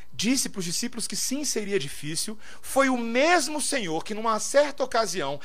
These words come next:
após pregar o evangelho à mulher samaritana que estava à beira do poço, você lembra dessa história? Ele conversa com ela. E você tem que lembrar que ela era samaritana. E até onde eu lembro, no sermão da semana passada, eu te falei que os samaritanos rejeitaram a Jesus. Você lembra disso?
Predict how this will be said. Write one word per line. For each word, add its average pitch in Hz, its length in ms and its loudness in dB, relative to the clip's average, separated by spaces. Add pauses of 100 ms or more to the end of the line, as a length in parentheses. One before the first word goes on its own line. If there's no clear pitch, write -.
(120)
após 226 400 4
pregar 233 440 6
o 254 40 2
evangelho 208 500 2
à 202 60 6
mulher 196 280 4
samaritana 220 580 0
que 214 60 -8
estava 202 280 0
à 190 160 4
beira 202 400 8
do 254 120 2
poço, 143 540 2 (120)
você - 160 -4
lembra 185 240 0
dessa 175 240 0
história? 120 460 -2 (500)
Ele 233 120 2
conversa 214 520 4
com 170 180 -6
ela. 127 240 -4 (760)
E 240 40 -2
você 277 200 -2
tem 302 100 -2
que 311 80 -4
lembrar 254 300 2
que 254 100 0
ela 233 200 6
era 247 260 6 (220)
samaritana. 254 1160 2 (160)
E 233 60 4
até 320 260 2
onde 349 180 0
eu 285 80 4
lembro, 196 280 2
no 214 80 0
sermão 202 300 0
da 220 80 2
semana 202 280 -2
passada, 147 640 -2 (200)
eu 196 80 4
te 254 120 -4
falei 226 280 2
que - 100 -6
os - 80 -2
samaritanos 294 960 4
rejeitaram 233 520 4
a 233 60 2
Jesus. 208 520 -2
Você 123 160 -4
lembra 208 240 2
disso? 269 340 -2